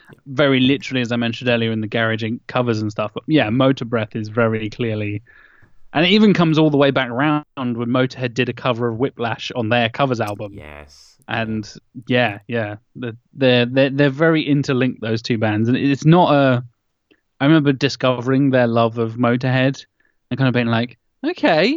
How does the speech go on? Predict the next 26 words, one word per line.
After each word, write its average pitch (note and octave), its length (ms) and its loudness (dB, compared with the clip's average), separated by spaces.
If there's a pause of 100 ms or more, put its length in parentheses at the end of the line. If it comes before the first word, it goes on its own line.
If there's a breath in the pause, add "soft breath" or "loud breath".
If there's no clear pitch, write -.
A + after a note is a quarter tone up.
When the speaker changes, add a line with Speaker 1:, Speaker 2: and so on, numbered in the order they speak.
Speaker 2:
yeah, D4+ 200 -6
I E4 60 -8
can, G4 140 -12
Speaker 1:
Mm-hmm. G#2 300 -12
Speaker 2:
I F4 100 -10
can F4+ 240 -6 (100)
sort G3 240 0
of F#4+ 60 -4
Speaker 1:
Yeah, F4 60 -4
Speaker 2:
see C#3+ 80 2
the B2 100 0
Speaker 1:
yeah. B2 60 2
Speaker 2:
influence B2 340 -4
there," A#2+ 180 2
but B2 140 0
hadn't D3+ 220 -2
really C3+ 260 2
clicked. A2+ 500 -4 (340 soft breath)
And B2+ 160 -2
then A#2+ 120 -4
hearing B2 300 -2
stuff - 260 -8
like A2 100 -4
Motor A2 280 -2
Breath A2 400 -8
and, G#2+ 420 -4